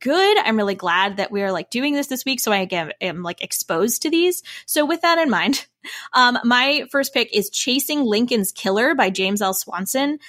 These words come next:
This is basically the Y A version, um, as far as I can tell, of his book Manhunt, The Twelve-Day Chase for Lincoln's Killer, which was a New York Times bestseller.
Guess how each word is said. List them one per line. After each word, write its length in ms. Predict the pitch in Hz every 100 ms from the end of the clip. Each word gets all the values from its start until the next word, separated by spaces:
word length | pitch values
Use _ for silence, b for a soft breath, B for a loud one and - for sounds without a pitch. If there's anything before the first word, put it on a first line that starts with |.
| -
This 160 | 285 392
is 180 | 392 311
basically 400 | 262 277 320 349
the 100 | 311
Y 220 | 202 202
A 180 | 190 196
version, 540 | 196 190 208 208 214 -
um, 320 | 202 196 190
as 100 | 202
far 120 | 214
as 80 | 202
I 80 | 190
can 100 | 190
tell, 380 | - 185 185 -
of 180 | 196 185
his 140 | 202
book 240 | - 208
Manhunt, 760 | 175 165 160 196 220 277 359 -
The 80 | 214
Twelve-Day 480 | - 196 202 202 190
Chase 320 | - 185 -
for 120 | 202
Lincoln's 380 | 185 170 170 160
Killer, 320 | - 185 240
which 140 | 359 247
was 100 | 208
a 60 |
New 100 | 175
York 160 | 170 170
Times 320 | 180 170 175
bestseller. 600 | - 175 - 180 202 254